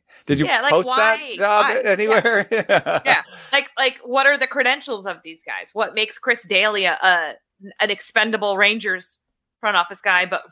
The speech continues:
Speaker 2: really a must-have for the San Diego Padres?
Speaker 1: Yeah,
Speaker 2: I'd love
Speaker 1: and
Speaker 2: to know.
Speaker 1: I had, I had a couple th-, links that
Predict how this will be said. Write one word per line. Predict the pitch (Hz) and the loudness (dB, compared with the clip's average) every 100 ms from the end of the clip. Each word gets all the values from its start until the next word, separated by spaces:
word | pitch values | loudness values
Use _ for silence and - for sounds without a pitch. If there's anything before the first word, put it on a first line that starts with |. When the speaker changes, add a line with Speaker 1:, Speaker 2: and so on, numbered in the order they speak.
| 190 | -4
Speaker 2:
really | 262 262 233 | 2 2 2
a | 220 | 0
must-have | 185 226 226 - - 196 190 165 165 | -2 -4 -4 -12 -6 0 2 2 -2
for | 180 | -14
the | 170 | -14
San | 196 180 | -10 -8
Diego | 175 175 156 165 | -8 -12 -16 -18
Padres? | 156 _ - _ _ _ _ _ _ - | -20 _ -20 _ _ _ _ _ _ -2
Speaker 1:
Yeah, | 123 123 | 0 2
Speaker 2:
I'd | 247 | 2
love | 151 | 0
Speaker 1:
and | 156 | -2
Speaker 2:
to | 302 | -4
know. | 330 185 143 _ _ | -4 -4 -8 _ _
Speaker 1:
I | 156 | 0
had, | 165 226 | 2 0
I | - 165 | 0 0
had | 190 190 | 2 0
a | |
couple | 170 160 147 | -4 -4 -4
th-, | - 127 | -6 -2
links | 135 147 139 - | 2 2 2 -8
that | 120 | -10